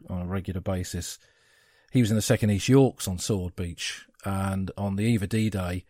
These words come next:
he was absolutely gutted after so much training to discover that he was in the L O B, the left out of battle.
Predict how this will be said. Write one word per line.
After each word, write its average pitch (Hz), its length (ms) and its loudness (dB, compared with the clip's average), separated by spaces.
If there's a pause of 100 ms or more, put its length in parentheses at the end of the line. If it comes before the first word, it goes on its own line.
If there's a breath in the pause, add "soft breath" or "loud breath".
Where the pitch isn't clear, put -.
(340)
he 120 140 0
was 113 140 2
absolutely 107 640 0
gutted 101 400 0
after 95 320 -4
so 110 180 2
much 98 220 -2
training 95 460 0
to 98 100 -8
discover 98 560 0 (500 soft breath)
that 101 120 0
he 104 120 0
was 104 140 0
in 101 60 0
the 104 120 2
L 107 140 6
O 101 160 2
B, 117 260 4
the 90 120 -4
left 107 260 0
out 98 180 2
of 95 120 -8
battle. - 420 -4